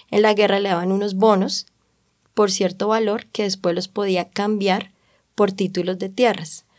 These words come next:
O comunidades que habitaban durante mucho tiempo, habían habitado un terreno baldío, podían reclamar la propiedad de ese terreno,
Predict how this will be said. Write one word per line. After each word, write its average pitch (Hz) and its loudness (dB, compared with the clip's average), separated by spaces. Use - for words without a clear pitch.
O 190 4
comunidades 185 2
que 214 -6
habitaban 185 -2
durante 190 -2
mucho 175 -4
tiempo, 185 -2
habían 185 0
habitado 190 -4
un 180 -8
terreno 190 -2
baldío, 220 -2
podían 180 -2
reclamar 185 -4
la 180 -8
propiedad 190 -4
de 170 -8
ese 190 -8
terreno, 180 -4